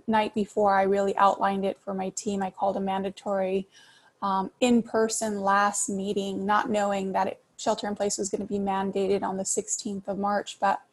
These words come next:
we met pretty early as a team. We started, um, doing some trial testing using Zoom. And one person was on the laptop and one person was in, you know, Studio Three and Studio One and,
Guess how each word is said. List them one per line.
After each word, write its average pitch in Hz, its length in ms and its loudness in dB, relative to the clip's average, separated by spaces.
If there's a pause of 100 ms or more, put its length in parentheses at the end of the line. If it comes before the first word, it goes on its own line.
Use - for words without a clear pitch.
(640)
we 226 160 4
met 220 300 2
pretty 233 260 2
early 208 420 2
as 196 180 2
a 214 40 -4
team. 214 480 -2
We 208 120 0
started, 202 680 0
um, 190 480 -4 (760)
doing 214 220 4
some 208 200 -2
trial 208 340 4
testing 262 640 0
using 214 380 0
Zoom. 208 440 6
And 220 220 2
one 233 220 8
person 226 420 0
was 196 180 -2
on 190 280 -2 (180)
the 302 80 6
laptop 262 540 6
and 208 140 0
one 208 160 2
person 220 420 2
was 190 160 -2
in, 196 340 -2
you 220 100 -2
know, 196 120 0
Studio 269 320 2
Three 254 280 -2
and 214 140 -4
Studio 247 300 4
One 233 320 8
and, 196 240 -2